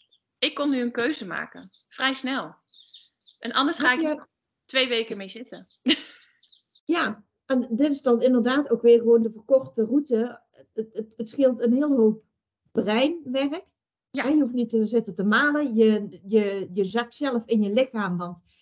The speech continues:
Speaker 2: pas als je daar zit, daar komen de antwoorden. Het komt niet als je in je, in je, in je hoofd zit te malen.
Speaker 1: Ja.
Speaker 2: Want dan heb je alleen maar de pingpong van, eh, van gedachten.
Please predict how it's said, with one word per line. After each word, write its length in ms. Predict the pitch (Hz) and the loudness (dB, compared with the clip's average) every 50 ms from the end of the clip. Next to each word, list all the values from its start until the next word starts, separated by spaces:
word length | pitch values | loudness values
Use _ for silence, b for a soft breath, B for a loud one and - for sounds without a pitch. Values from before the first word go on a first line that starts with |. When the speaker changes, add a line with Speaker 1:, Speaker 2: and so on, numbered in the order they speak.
| _ _ _ _ _ _ _ _ | _ _ _ _ _ _ _ _
Speaker 2:
pas 180 | _ 233 214 233 | _ 0 2 2
als 120 | 233 226 | 2 2
je 100 | 226 196 | 0 2
daar 300 | 175 220 233 294 320 285 | 2 4 4 4 2 2
zit, 380 | 220 208 196 190 185 - - _ _ _ _ _ _ _ _ _ _ _ _ _ | 0 -2 -4 -4 -6 -8 -16 _ _ _ _ _ _ _ _ _ _ _ _ _
daar 300 | 208 185 247 254 247 - | -2 0 0 0 0 2
komen 240 | - 226 214 208 | 2 4 4 4
de 80 | 208 - | 0 -2
antwoorden. 640 | - 254 277 254 247 254 262 262 262 277 320 359 - | -2 -2 -4 -4 -4 -2 0 0 0 0 -2 -4 -8
Het 120 | - - _ | -14 -8 _
komt 160 | - 220 214 | 0 0 2
niet 180 | 262 262 254 | 2 0 0
als 120 | 240 220 - | -2 -2 0
je 120 | 220 185 | -2 -2
in 140 | 196 214 202 | 0 -2 -2
je, 120 | 196 190 - | -2 -4 -4
in 140 | 208 202 196 | -6 -6 -4
je, 200 | 196 196 196 - | -6 -6 -8 -8
in 100 | - 196 | -8 -6
je 80 | 190 180 | -4 -2
hoofd 240 | 196 247 285 - | -2 -2 -2 -4
zit 180 | - 311 285 285 | -4 -6 -6 -6
te 60 | - | -4
malen. 460 | 240 262 262 262 262 262 277 320 427 - _ _ _ _ _ _ _ | -4 -2 0 0 0 -2 -4 -6 -8 -10 _ _ _ _ _ _ _
Speaker 1:
Ja. 180 | 208 196 - - - _ _ _ _ _ _ _ _ _ _ _ _ _ _ _ | -14 -14 -14 -14 -16 _ _ _ _ _ _ _ _ _ _ _ _ _ _ _
Speaker 2:
Want 140 | 220 - | -6 0
dan 260 | 226 220 220 220 220 214 | 4 6 6 6 4 2
heb 140 | 208 208 | -2 0
je 60 | 233 233 | 0 4
alleen 160 | 233 240 233 | 4 4 4
maar 80 | 220 | 4
de 140 | 202 196 - | 0 -2 -2
pingpong 480 | - 269 262 240 220 226 240 226 220 220 | -2 0 2 2 4 4 4 4 4 2
van, 280 | 214 208 208 208 202 | 0 0 -2 0 -2
eh, 160 | 202 196 190 185 | -2 -4 -6 -6
van 220 | 170 185 185 185 | -6 -4 -6 -4
gedachten. 540 | 190 185 180 269 302 - - - 311 339 | -4 -2 0 0 -2 -2 -2 -4 -4 -4